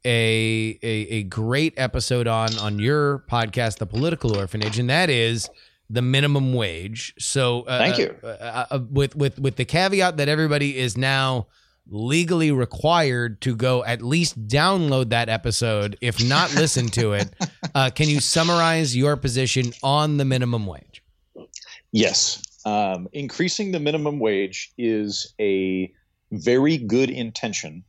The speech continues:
Speaker 2: but you shouldn't look at intentions. You should look at the outcome. And the outcome of doubling the federal minimum wage across the entire country would be to massively increase unemployment.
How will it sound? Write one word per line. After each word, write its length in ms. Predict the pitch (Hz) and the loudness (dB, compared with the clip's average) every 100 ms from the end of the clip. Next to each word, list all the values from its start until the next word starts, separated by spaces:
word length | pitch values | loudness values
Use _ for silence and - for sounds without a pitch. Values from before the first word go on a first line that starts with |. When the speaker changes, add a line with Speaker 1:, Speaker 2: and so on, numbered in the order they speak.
| _ 95 | _ -10
Speaker 2:
but 300 | 92 - 95 | -8 -4 -2
you 40 | |
shouldn't 300 | - 139 165 | 0 0 0
look 220 | 147 135 | -2 0
at 60 | 226 | 0
intentions. 540 | 208 - 90 98 87 | -2 -2 -4 -4 -6
You 140 | 85 87 | -4 -4
should 180 | 107 | -2
look 140 | 110 107 | 0 0
at 80 | 98 | 0
the 180 | 104 | 0
outcome. 520 | 101 107 - 73 - - - - - _ - | 0 0 -2 -8 -8 -16 -20 -20 -20 _ -6
And 140 | 95 | -2
the 160 | 104 113 | -2 0
outcome 720 | 139 185 - 90 78 98 - _ | 0 0 -6 -8 -8 -12 -18 _
of 440 | 107 95 95 87 - - _ 101 | -4 -2 -2 -4 -12 -20 _ -6
doubling 560 | 104 135 123 113 107 101 | -2 0 0 -2 -4 -6
the 300 | 98 95 90 _ | -8 -8 -10 _
federal 420 | - 120 127 127 | -4 0 0 0
minimum 360 | 117 113 113 110 | -2 -4 -4 -4
wage 260 | 92 90 - | -2 -4 -6
across 380 | - 87 - | -6 -6 -6
the 80 | 95 | -12
entire 320 | 87 98 113 | -6 -2 0
country 500 | 113 92 82 80 78 - _ _ _ 104 | -2 -6 -4 -4 -6 -12 _ _ _ -6
would 180 | 98 82 | -4 -2
be 240 | 101 98 - | 0 -2 -2
to 440 | - 95 90 92 _ - | -2 2 2 -2 _ -12
massively 960 | 92 104 110 127 131 127 131 98 107 95 107 | -4 0 2 2 4 4 2 2 0 -2 -6
increase 420 | 101 107 101 - | -8 -4 -4 -4
unemployment. 640 | 95 87 - 101 147 175 | -6 -8 -6 -4 -4 -6